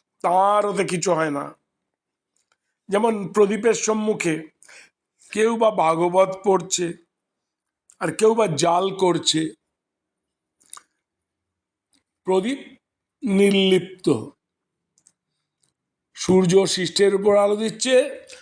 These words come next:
আবার দুষ্টের উপরও আলো দিচ্ছে। যদি বলো দুঃখ, পাপ, অশান্তি এ সকল, তবে কি? তার উত্তর এই যে ওসব জীবের পক্ষে। ব্রহ্ম নির্লিপ্ত,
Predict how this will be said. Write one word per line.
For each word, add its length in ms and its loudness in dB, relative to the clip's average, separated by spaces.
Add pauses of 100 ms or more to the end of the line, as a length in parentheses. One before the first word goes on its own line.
(160)
আবার 200 -2
দুষ্টের 500 0
উপরও 440 2
আলো 260 0
দিচ্ছে। 520 -6 (360)
যদি 260 2
বলো 260 2
দুঃখ, 480 2 (100)
পাপ, 380 2
অশান্তি 760 0 (720)
এ 120 -6
সকল, 420 0
তবে 240 0
কি? 460 -2 (1300)
তার 220 -6
উত্তর 300 0
এই 200 4
যে 480 0 (520)
ওসব 560 0
জীবের 380 2 (100)
পক্ষে। 420 -10 (800)
ব্রহ্ম 300 0 (800)
নির্লিপ্ত, 720 0